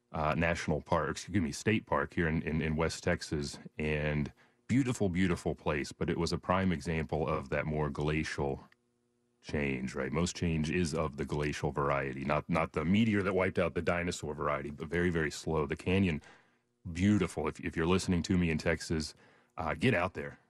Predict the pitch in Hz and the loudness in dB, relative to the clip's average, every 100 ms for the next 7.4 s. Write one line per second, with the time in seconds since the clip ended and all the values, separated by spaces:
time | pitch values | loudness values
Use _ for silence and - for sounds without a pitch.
0 | - 82 76 80 85 90 - 80 78 80 | -12 -6 -4 -2 0 -2 -2 0 0 0
1 | 78 87 - 80 - 90 85 80 80 87 | 0 0 0 -2 0 0 2 0 -2 -6
2 | 76 73 76 80 71 76 _ _ _ - | -2 -4 -4 -6 -6 -8 _ _ _ -10
3 | - 85 82 80 90 78 78 - 82 78 | 0 2 2 0 -2 -2 -2 0 0 2
4 | 80 80 78 - - 90 101 101 101 90 | 2 2 -2 -4 -6 0 2 4 2 2
5 | 92 92 - - - 143 131 113 - - | 0 -2 -6 -4 2 2 2 2 2 0
6 | 92 92 98 95 87 87 90 - 87 85 | -2 0 2 2 2 2 2 2 2 2
7 | 85 80 82 | 0 0 -2